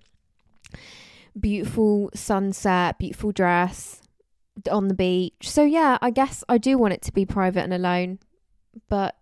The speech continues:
<laughs> yeah, yeah, no, no, I think about it. I would like it to be alone, 'cause then I think if people are there, I'd probably be em-, like, a bit, like, embarrassed. I'd be like, "Oh, God, <laughs> I'm gold." <laughs> So, yeah, now I think about it,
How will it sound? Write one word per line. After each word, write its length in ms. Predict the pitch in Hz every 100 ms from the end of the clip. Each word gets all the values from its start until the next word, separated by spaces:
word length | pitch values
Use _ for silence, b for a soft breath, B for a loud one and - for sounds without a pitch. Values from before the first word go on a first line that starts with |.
| _
<laughs> 360 | 226 - _ -
yeah, 100 | 269 - B B B B B B B _ -
yeah, 180 | 262 392
no, 600 | 508 466 554 554 605 587
no, 220 | 440 494 622
I 40 |
think 160 | 539 554
about 200 | - 370
it. 80 | 381
I 60 |
would 180 | 392 480
like 180 | 440 370
it 80 | -
to 60 | -
be 80 |
alone, 220 | 262 240 233
'cause 80 | 247
then 140 | 320
I 40 |
think 200 | 330 359
if 100 | 339
people 240 | - 339 311
are 20 |
there, 160 | 339 302
I'd 160 | 247
probably 260 | - 269 262
be 160 | 262
em-, 180 | 247 226 - -
like, 140 | - 220
a 20 |
bit, 160 | 247
like, 380 | 226 226 208 - _ _ _ _ _ _ _
embarrassed. 800 | 220 214 240 202 185 - - - -
I'd 120 | 247
be 80 | 233
like, 120 | 233
"Oh, 120 | 269
God, 280 | 254 247 208
<laughs> 840 | 233 262 254 - - - - _
I'm 100 | 294
gold." 300 | 277 294 254 277
<laughs> 80 | 311 311 B B B B B B -
So, 400 | 285 277 285 262 220
yeah, 360 | 254 466 480 359 - _ _ _
now 180 | 349 466
I 40 | 359
think 180 | 311 269
about 240 | 285 262
it, 180 | 277